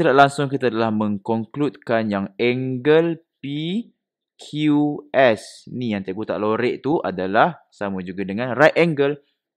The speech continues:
Berapa ang-, right angle tu? Sembilan puluh darjah. Okey.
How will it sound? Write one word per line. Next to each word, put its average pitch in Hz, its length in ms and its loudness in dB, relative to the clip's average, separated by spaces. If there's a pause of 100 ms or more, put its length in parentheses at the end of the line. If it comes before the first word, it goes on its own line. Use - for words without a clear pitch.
Berapa 147 340 2
ang-, 127 300 -4
right 117 240 -2
angle 165 240 -4
tu? 139 120 -6 (200)
Sembilan 95 640 -6
puluh 90 320 -8
darjah. 82 560 -10 (1600)
Okey. 185 240 -14